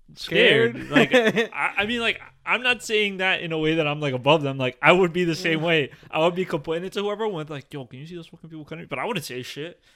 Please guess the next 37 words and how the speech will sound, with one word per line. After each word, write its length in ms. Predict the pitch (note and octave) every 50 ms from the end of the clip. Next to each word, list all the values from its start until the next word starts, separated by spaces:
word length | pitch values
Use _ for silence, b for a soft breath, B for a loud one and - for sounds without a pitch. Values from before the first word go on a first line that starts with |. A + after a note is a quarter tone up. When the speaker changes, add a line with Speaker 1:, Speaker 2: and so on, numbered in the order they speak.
| b b b _ _ - B2+
Speaker 1:
I 80 | C#3
wouldn't 200 | F3+ - D4+ B3+
say 60 | C#3 A#2+ A#2 A#2+
anything. 340 | B2 B2 C3 D3+ E3 F#3+ G3 _ _ _ -
But 100 | C#3+ C#3+
go 100 | C#3+ D3+
ahead, 220 | C#3+ C3+ B2+ B2 B2
go 60 | B2
Speaker 2:
No. 80 | C#3+ D3
Speaker 1:
ahead. 240 | D3 C3+ B2 A#2+
You 100 | C3+ D3+
said 180 | C#3+ C#3+ D#3 D3
Speaker 2:
Um, 60 | C#3
Speaker 1:
something. 200 | C3+ C3+ C3 b b b b -
Look, 180 | E3 D#3+ D3+
look, 160 | D3+ D3+ C#3+ C#3+
look. 260 | D3+ C#3+ B2+ - - - _ -
I'm 120 | C#3+ D#3
gonna 100 | D#3+ D#3+
get 140 | D#3 D#3+ D#3
a 80 | D3
text 340 | C3+ - D#3 D#3 D3+ - -
like, 200 | C#3+ B2+ B2 A#2 -
Speaker 2:
Yeah. 140 | - F#3+ F3+
Speaker 1:
"That 140 | D#3 C#3 C3+
was 100 | B2 B2
cap." 180 | - C3+ A#2+ A#2
Speaker 2:
There's 120 | G3 F#3+
no 100 | G3 G3+
way 220 | G3 F#3 F3+ E3+ E3+
he's 140 | F#3 F#3+ D3+
Speaker 1:
<laughs> 80 | - E3+
Speaker 2:
cap. 180 | F3 F3 E3 D#3
Speaker 1:
That 180 | - E3+ D#3
was 120 | D3 D#3 D#3
Speaker 2:
Yeah. 160 | D3 C#3 C3+
Speaker 1:
cap. 200 | C3+ - -